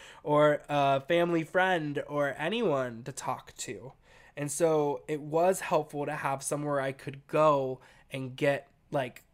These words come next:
questions answered and to chat about, like, the feelings I was having and not feel like I was an idiot or weird or alone or whatever.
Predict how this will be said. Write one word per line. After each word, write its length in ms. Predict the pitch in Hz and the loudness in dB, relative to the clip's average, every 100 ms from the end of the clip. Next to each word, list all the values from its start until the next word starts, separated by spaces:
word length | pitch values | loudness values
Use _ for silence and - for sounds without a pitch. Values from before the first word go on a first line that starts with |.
| - | -14
questions 760 | - 160 143 - 151 135 127 - | -2 0 0 -8 -8 -8 -10 -12
answered 640 | 135 135 127 123 117 113 - _ _ _ _ | -6 -6 -6 -10 -10 -14 -18 _ _ _ _
and 440 | 143 139 131 127 - | -4 -2 -2 -8 -10
to 220 | - 135 - | -8 -8 -6
chat 380 | - 170 151 | 4 6 8
about, 400 | 160 139 139 131 | 6 4 2 2
like, 360 | 135 127 120 - - | -2 -4 -4 -12 -10
the 80 | 135 | -10
feelings 520 | - 156 151 147 139 | -4 -2 -2 -2 -4
I 120 | 127 | -4
was 160 | 127 123 | -4 -6
having 480 | 135 123 120 120 | -4 -4 -4 -8
and 180 | 127 131 | -8 -6
not 320 | 139 139 - | -2 -2 -4
feel 140 | - 139 | -8 -4
like 180 | 135 131 | -4 -4
I 140 | 127 | -4
was 300 | 123 120 - _ - | -6 -8 -12 _ -14
an 80 | 139 | -12
idiot 420 | 143 139 135 131 | -8 -4 -2 -2
or 140 | 127 | -2
weird 480 | 123 127 131 127 127 - | -4 -4 -2 -2 -4 -6
or 160 | 127 | -8
alone 520 | 120 123 131 127 123 120 | -6 -6 -4 -4 -6 -10
or 100 | 127 | -8
whatever. 540 | 123 120 117 98 117 | -8 -6 -8 -10 -12